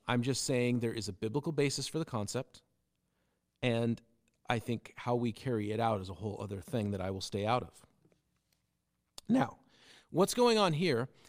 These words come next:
is that God has told the people ahead of time,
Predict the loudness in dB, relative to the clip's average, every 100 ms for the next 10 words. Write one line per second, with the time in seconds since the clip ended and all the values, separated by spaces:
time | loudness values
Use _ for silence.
0 | 0 0 2 0 0 2 4 4 2 -2
1 | -4 -4 -2 2 2 4 0 0 -2 2
2 | 2 2 0 -2 -8 -10